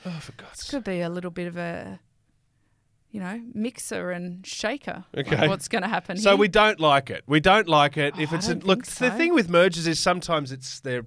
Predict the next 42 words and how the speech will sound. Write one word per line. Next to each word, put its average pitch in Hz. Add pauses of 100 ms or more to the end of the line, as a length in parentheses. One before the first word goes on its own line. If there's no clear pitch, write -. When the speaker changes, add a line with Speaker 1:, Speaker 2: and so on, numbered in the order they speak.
Speaker 1:
completely 117 (200)
essential. 175
Sometimes 131
it's 110
obviously 107
just 110
a 107
hostile 110
takeover. 135
You're 165
saying 131
this 127
is 127
a 127
bit 113
Speaker 2:
Mm. 117
Speaker 1:
of 104
a, 120
a 139
little 143
bit 135
of 113
both 254
by 107
the 95
sound 180
Speaker 2:
I 285
Speaker 1:
of 302
Speaker 2:
think 480
Speaker 1:
it. 640
Speaker 2:
it's -
really 359
good 226
at, 208
like, 196
clubland 185
Speaker 1:
Yeah. 135
Speaker 2:
when 220
there's 208
too 262
Speaker 1:
<clears throat> 247
Speaker 2:
many 196